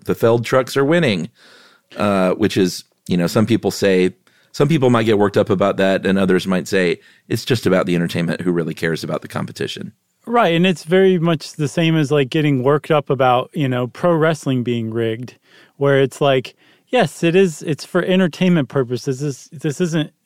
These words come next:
Speaker 2: sp-, a sport, but it's, it's still very athletic. What you're seeing is really hard to do. Um, it's really, uh, impressive. It takes a lot of work to make that happen.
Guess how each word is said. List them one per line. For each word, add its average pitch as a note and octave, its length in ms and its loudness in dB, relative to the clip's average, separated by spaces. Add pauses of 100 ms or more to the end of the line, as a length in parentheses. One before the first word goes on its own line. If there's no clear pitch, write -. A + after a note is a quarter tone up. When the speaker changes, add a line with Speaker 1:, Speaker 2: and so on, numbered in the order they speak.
(180)
Speaker 2:
sp-, - 240 -16 (340)
a D3+ 140 0
sport, F#3+ 720 0
but D3+ 240 2
it's, - 260 -2 (560)
it's - 140 -6
still F3+ 300 2
very D#3 300 2
athletic. D3 640 -2 (220)
What C#3+ 140 2
you're D3+ 180 2
seeing E3 420 0
is C3 140 0
really B2+ 340 2
hard C#3 300 0
to C3 80 -4
do. D3+ 420 2 (360)
Um, B2 380 0
it's - 380 -2 (200)
really, D3+ 600 0
uh, C3 220 -2
impressive. D#3 840 -2
It C#3+ 80 -8
takes D3 220 -4
a D3+ 40 -2
lot C#3 240 2
of C#3 140 4
work D3 360 2
to C#3+ 140 -2
make C3+ 280 0
that C3+ 200 0
happen. D3 540 0